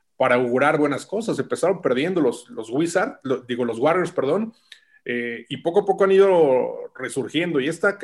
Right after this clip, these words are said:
esta actuación de, de Curry, como él mismo lo comentó, ha-, haciendo alusión a la, la serie de, de Last Dance con Michael Jordan, cuando dice que se lo tomó personal, bueno, pues así lo tomó personal Curry, porque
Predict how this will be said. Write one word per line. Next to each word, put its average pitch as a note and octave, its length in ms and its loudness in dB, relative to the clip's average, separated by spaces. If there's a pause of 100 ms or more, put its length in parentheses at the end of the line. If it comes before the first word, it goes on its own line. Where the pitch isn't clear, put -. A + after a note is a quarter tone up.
esta C#3+ 720 -2 (200)
actuación D3 640 -4
de, C#3 600 -2
de A#2+ 140 -8
Curry, E3 320 -2
como B2+ 260 0
él D#3 160 0
mismo D#3+ 220 -2
lo C#3 120 0
comentó, D3 600 -2 (440)
ha-, C3+ 300 -4
haciendo E3+ 360 2
alusión D#3 600 2 (160)
a A2+ 480 -4 (440)
la, A#2+ 800 -4
la C3 140 -2
serie D#3+ 320 0
de, B2 240 0
de B2+ 140 -4
Last C#3 240 0
Dance C#3+ 240 0
con B2+ 100 -2
Michael C3+ 300 -2
Jordan, C#3 180 0
cuando B2+ 200 -4
dice C#3 160 -4
que - 80 -14
se - 80 -4
lo B2 120 -4
tomó C#3+ 220 0
personal, D3+ 460 0
bueno, D3 160 -4
pues - 100 -18
así D#3 160 -8
lo D3 140 -2
tomó C#3+ 200 -4
personal C3 380 -6
Curry, D#3 240 -2
porque - 340 -6